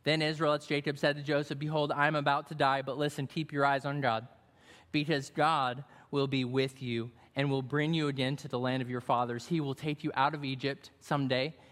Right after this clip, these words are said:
and he will put you in the promised land. And by the hands of the mighty one of Jacob, from there is the shepherd, the stone of Israel,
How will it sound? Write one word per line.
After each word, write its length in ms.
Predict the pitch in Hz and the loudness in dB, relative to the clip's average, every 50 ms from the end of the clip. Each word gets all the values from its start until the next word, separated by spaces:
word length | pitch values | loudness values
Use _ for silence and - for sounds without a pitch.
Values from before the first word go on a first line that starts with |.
| - _ | -16 _
and 160 | - 147 143 | -4 -4 -2
he 120 | 151 139 | -2 -2
will 280 | 139 135 135 131 131 131 - - - - _ _ | -2 0 -2 -2 -2 -6 -12 -20 -20 -20 _ _
put 180 | - 170 147 131 | -6 -6 -6 -4
you 260 | 143 131 123 120 131 | -2 -2 -2 -2 -2
in 380 | - - 135 135 135 131 139 135 | -2 -2 -2 0 0 0 -2 -4
the 60 | 135 | -4
promised 480 | - 165 170 175 190 196 160 - - - | 0 2 2 2 2 0 -4 -8 -6 -6
land. 320 | 120 113 113 110 113 - _ _ _ _ _ _ _ _ _ - - - _ _ _ _ | -6 -4 -4 -6 -10 -12 _ _ _ _ _ _ _ _ _ -20 -20 -20 _ _ _ _
And 120 | - 147 | -2 4
by 160 | 147 147 156 156 | 4 4 4 4
the 100 | 160 165 | 0 -2
hands 300 | 156 185 180 185 190 180 | -2 0 0 0 0 0
of 60 | 180 165 | 0 0
the 60 | 160 | 2
mighty 360 | 165 156 147 151 156 160 156 | 4 4 4 4 2 0 0
one 180 | 147 151 151 156 | 0 0 0 0
of 80 | 151 | -2
Jacob, 380 | 143 151 143 135 135 143 131 - | -2 -2 -2 -2 0 -2 -4 -2
from 180 | - 147 147 | 0 0 2
there 240 | 139 135 135 151 165 | 2 2 2 2 0
is 80 | 170 160 | -2 -2
the 140 | - 175 160 | -4 -6 -6
shepherd, 480 | - - 143 127 127 - 139 131 131 | -2 0 0 0 0 -2 -4 -4 -4
the 80 | 135 127 | -4 -6
stone 260 | - - 139 139 147 | -2 0 0 0 0
of 140 | 147 131 135 | -2 -2 -2
Israel, 420 | 131 127 - - 123 123 120 123 | -4 -4 -4 -4 -4 -4 -4 -6